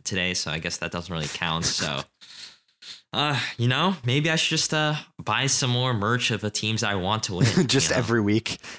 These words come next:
Speaker 1: Yeah, e-, e-, every week I'll be like, "Oh man, I really need Juventus to win so I could beat Jack in the predictions game." <laughs> Buy a jersey. Nah. But Jack, where can people participate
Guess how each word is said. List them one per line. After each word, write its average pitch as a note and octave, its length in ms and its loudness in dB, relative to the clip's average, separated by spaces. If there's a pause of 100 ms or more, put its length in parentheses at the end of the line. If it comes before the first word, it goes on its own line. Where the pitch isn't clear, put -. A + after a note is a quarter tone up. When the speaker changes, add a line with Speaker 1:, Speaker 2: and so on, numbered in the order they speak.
(720)
Speaker 1:
Yeah, G2+ 360 -2
e-, - 140 -8
e-, - 100 -10
every A#2+ 220 0
week A#2+ 220 0
I'll G2+ 80 0
be G#2 120 -2
like, F#2+ 200 -2
"Oh F2+ 160 2
man, F2+ 240 0
I F2 60 2
really G#2+ 240 0
need A2 160 0
Juventus F2+ 480 -2
to G2 80 -4
win E2+ 120 -2
so F2+ 120 -4
I - 20 -6
could E2 160 -10
beat F2+ 180 -2
Jack E2+ 280 -2
in F2+ 40 -6
the D#2 80 -6
predictions E2 480 -6
game." D#2 380 -4 (100)
<laughs> - 140 -20
Buy D#2+ 160 -2
a D2 80 -6
jersey. D#2 500 -4 (720)
Nah. C#2+ 160 -8 (680)
But G#2+ 300 -4
Jack, A2+ 440 0
where B2 280 0
can C3+ 180 0
people A#2+ 420 0
participate C#3+ 840 -2